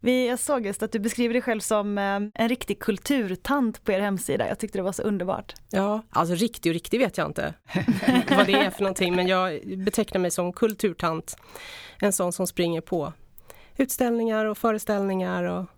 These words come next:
Speaker 1: Ja.
Speaker 2: läser böcker som inte är superlätta.
Speaker 1: Nej, är det helt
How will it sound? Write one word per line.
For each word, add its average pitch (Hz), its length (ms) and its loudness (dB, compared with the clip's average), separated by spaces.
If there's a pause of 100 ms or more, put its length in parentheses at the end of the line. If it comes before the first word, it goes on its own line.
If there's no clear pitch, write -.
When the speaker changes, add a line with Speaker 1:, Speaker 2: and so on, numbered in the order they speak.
(340)
Speaker 1:
Ja. 240 120 0
Speaker 2:
läser 202 640 0 (280)
böcker 180 520 0
som 185 280 -2 (360)
inte 190 300 0
är 175 140 0
superlätta. 170 640 -4 (200)
Speaker 1:
Nej, 285 360 0 (180)
är 247 120 2
det 233 120 2
helt 214 320 -4